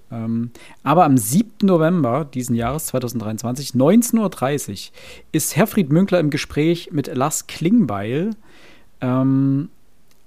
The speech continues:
und das Ganze wird moderiert von Spiegel-Chefredakteur Dirk Kurpjuweit. Und das findet statt im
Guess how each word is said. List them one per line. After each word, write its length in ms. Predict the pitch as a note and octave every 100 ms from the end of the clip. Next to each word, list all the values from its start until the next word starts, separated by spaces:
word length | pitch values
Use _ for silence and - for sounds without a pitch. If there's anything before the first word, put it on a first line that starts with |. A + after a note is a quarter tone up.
| -
und 160 | C#3+
das 100 | C#3
Ganze 300 | - D3+ E3
wird 180 | C#3+ C#3
moderiert 440 | B2 C3 A#2+ E3+ E3
von 400 | C#3+ C#3 C#3 -
Spiegel-Chefredakteur 1400 | - - D#3+ D#3+ E3 - - - F#3+ - C#3 C3 C#3 C#3
Dirk 400 | C3+ B2+ C#3 - - - - - - - -
Kurpjuweit. 880 | - B3+ - D3 A#2+ A#2+ E3 - - - - -
Und 360 | D#3+ F3 -
das 180 | G#3+ -
findet 260 | - F#3 F3
statt 320 | - E3+ E3 -
im 300 | D3 D3